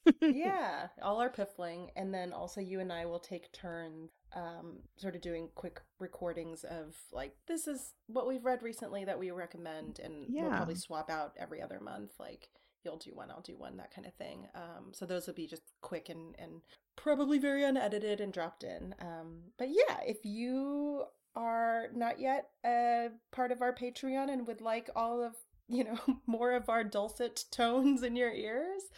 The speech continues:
Speaker 2: uh, check us out at patreon dot com slash as my whimsy takes me.
Speaker 1: Probably on special occasions we'll do, we'll offer personalized, you know, like,
Speaker 2: Oh,
Speaker 1: maybe
Speaker 2: yes. Yeah.
Speaker 1: Yeah, we'll, we'll offer the opportunity for,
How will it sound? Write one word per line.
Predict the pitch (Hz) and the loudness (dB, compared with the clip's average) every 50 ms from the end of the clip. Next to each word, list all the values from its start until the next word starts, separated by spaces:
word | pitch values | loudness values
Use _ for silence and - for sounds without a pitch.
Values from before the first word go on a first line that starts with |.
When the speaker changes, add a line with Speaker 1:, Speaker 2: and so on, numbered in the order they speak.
| - - _ - - | -18 -20 _ -10 -8
Speaker 2:
uh, | 226 226 226 220 226 226 | -6 -4 -2 -2 -2 -4
check | 226 - - 247 240 - 254 | -4 -6 -6 -6 -4 -2 -2
us | 254 254 - - | -4 -4 -4 -4
out | 226 233 285 311 - - | -4 -2 0 -2 -2 -2
at | - 208 202 202 - | -2 -2 -2 -2 -4
patreon | - 233 226 - 247 233 226 220 220 208 | -6 -8 -6 -4 -2 0 0 0 2 2
dot | 214 202 196 196 | 2 2 2 0
com | - - 190 190 190 190 185 190 190 | -2 -2 -2 0 0 0 -2 -4 -6
slash | - - 180 165 175 175 - | -6 -4 -2 -2 -2 -4 -4
as | - 180 175 175 | -2 -2 -2 -2
my | 190 170 | -2 -4
whimsy | 160 156 160 160 160 - 151 156 | -4 -4 -6 -6 -8 -8 -10 -10
takes | - - - - - - | -12 -14 -14 -14 -14 -12
me. | - - 190 190 - - | -10 -10 -10 -12 -6 -2
Speaker 1:
Probably | - 175 160 156 - - 147 143 | 0 2 2 2 2 2 2 2
on | 139 139 - | 2 2 2
special | - - - 131 - - 147 143 | 0 0 2 0 0 0 0 -2
occasions | 147 - 165 160 151 - 151 156 156 - 160 | 0 0 0 -2 -2 -2 -4 -4 -4 -4 -4
we'll | 156 | -4
do, | 147 - 151 151 151 151 147 151 | -4 -2 -4 -2 -2 -2 -4 -4
we'll | 156 156 151 151 | -4 -4 -2 0
offer | 147 147 - 160 151 | -2 -2 -2 -2 -4
personalized, | - - 165 151 - - 185 180 180 180 185 190 202 214 214 - - - - - - - 202 | -2 0 -2 0 0 -2 -2 -2 -2 -2 -2 -2 -2 -4 -4 -6 -8 -8 -10 -14 -16 -12 -8
you | 202 196 | -6 -4
know, | 190 190 190 | -2 -2 -2
like, | 185 175 - - 180 | -2 -4 -4 -4 -4
Speaker 2:
Oh, | 175 | -2
Speaker 1:
maybe | 175 - 175 | -2 -2 -2
Speaker 2:
yes. | 165 170 175 175 - - - - - - - - _ _ _ _ - | 0 0 -2 -2 -4 -6 -12 -18 -18 -20 -20 -20 _ _ _ _ -20
Yeah. | 160 165 185 214 | -18 -8 -2 0
Speaker 1:
Yeah, | 156 - - 123 | 2 2 2 0
we'll, | 180 180 180 175 175 - | 0 2 4 4 4 6
we'll | 175 175 175 170 | 6 6 8 10
offer | 160 165 165 - 180 170 | 8 8 6 4 2 0
the | 165 - | 0 0
opportunity | - 165 - 165 - - 165 156 156 160 151 151 156 156 - | 0 -2 -4 -4 -4 -2 -2 -2 0 -2 -2 -4 -4 -6 -8
for, | - - - - - - 92 82 - | -10 -10 -8 -8 -8 -8 -8 -8 -10